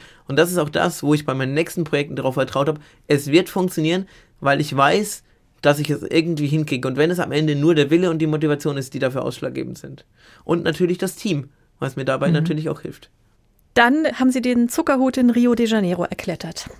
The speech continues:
Speaker 2: Also ich habe die Reportage gesehen <laughs> und ich dachte mir nur, "Wahnsinn, was muss man für einen ungebrochenen Willen und für ein Durchhaltevermögen haben?"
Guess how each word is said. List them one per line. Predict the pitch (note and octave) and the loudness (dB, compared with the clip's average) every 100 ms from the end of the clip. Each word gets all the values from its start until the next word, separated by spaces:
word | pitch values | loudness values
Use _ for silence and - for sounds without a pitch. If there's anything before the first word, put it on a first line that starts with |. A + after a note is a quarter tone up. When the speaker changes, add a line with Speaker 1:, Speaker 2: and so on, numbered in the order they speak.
| - | -2
Speaker 2:
Also | A#3+ | -2
ich | C4 | 0
habe | C4+ | -2
die | B3+ | 0
Reportage | B3+ A#3 - C4+ C4 B3 | 2 0 2 2 4 4
gesehen | G#3+ F#3 A3 D4+ | 4 6 6 6
<laughs> | F4 - - D5 | 4 0 -2 0
und | - | 0
ich | - | 2
dachte | G#3 - D4 | 0 2 2
mir | |
nur, | B3 A#3+ | 2 4
"Wahnsinn, | G3+ G#3 A3+ A3+ C#4+ - - - | 4 6 6 4 0 -6 -14 -2
was | A3+ A3+ A3+ | 0 4 6
muss | A#3 E4 - | 6 4 2
man | D4+ C#4+ | 2 2
für | C4 | 2
einen | A3+ A#3 | 2 2
ungebrochenen | - B3 D4+ C#4+ C4+ A3+ A#3+ A#3 G#3 | 2 2 4 4 2 2 4 4 4
Willen | A#3 | 4
und | A#3 | 2
für | A3+ | 0
ein | G3+ | -2
Durchhaltevermögen | G3 A#3+ A3 F3 - F3 D#3+ E3+ E3+ | 0 0 0 -2 -2 -2 -2 -2 -2
haben?" | F3 G3 | -2 -2